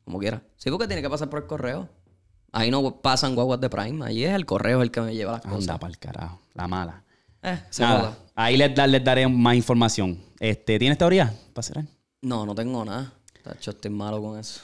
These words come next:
Speaker 2: Pues yo tengo una y esta la voy a entretener por el simple hecho de que estamos en este viaje de viajar en el tiempo.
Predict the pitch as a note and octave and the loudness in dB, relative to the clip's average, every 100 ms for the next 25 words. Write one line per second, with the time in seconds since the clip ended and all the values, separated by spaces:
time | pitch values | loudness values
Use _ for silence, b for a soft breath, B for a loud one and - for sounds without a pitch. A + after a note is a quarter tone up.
0 | - - E3 G3+ B3 C4 A#3+ G#3+ G3+ D#3 | -4 2 6 6 6 8 8 10 8 6
1 | C#3+ D3+ D3+ D3+ - _ - E3+ B3 A#3+ | 4 2 2 2 -2 _ 0 4 6 6
2 | A3 A3 G#3+ F3+ D#3 C#3+ D#3+ D#3+ D3 C#3+ | 6 6 4 4 4 6 4 4 6 6
3 | C3 B2 C#3 C#3 D#3+ E3 E3+ D3 C3 - | 6 4 2 2 2 4 2 2 2 2
4 | C3 D3+ D#3 D#3 D3 D3+ D3+ C#3 B2 A#2 | 4 4 4 6 6 6 6 6 6 4
5 | G#2+ B2 C3 C3+ C3 A2 G2+ G2 | 4 4 6 4 4 2 2 -4